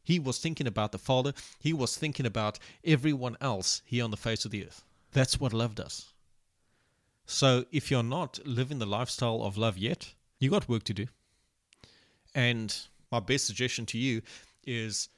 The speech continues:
receive his love. Spend time in teachings that reveal to you how much the Father loves you. The more you build that image up on the inside of you, it's gonna be easy to love others. It's gonna be easy. It's gonna become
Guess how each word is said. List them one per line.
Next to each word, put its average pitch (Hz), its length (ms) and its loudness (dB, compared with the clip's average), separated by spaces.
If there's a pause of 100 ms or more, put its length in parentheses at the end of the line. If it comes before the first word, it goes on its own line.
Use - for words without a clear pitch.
(180)
receive 113 800 2
his 101 300 -8
love. - 360 -14
Spend 165 300 2
time 143 220 -2
in 123 60 -6
teachings 143 560 -6 (340)
that 123 200 -4
reveal 123 360 0
to - 140 -6
you 156 160 -6 (160)
how 113 140 -4
much 110 340 -6
the 110 100 -8
Father 123 360 -8
loves 110 360 -6
you. - 80 -18 (880)
The 135 80 2
more 131 440 2
you 123 180 0
build 117 500 2 (260)
that 117 200 0
image 131 300 2
up 131 160 0
on 120 80 2
the 120 100 -2
inside 131 320 0
of 123 80 -4
you, 156 200 -4
it's - 120 -4
gonna 156 140 -4
be 147 220 -6
easy 156 340 0
to 120 140 -4
love 98 200 -8
others. - 380 -14 (280)
It's 180 140 2
gonna 160 160 0
be 147 240 -6
easy. 135 340 -4
It's 151 160 -2
gonna 143 160 -4
become 139 460 -6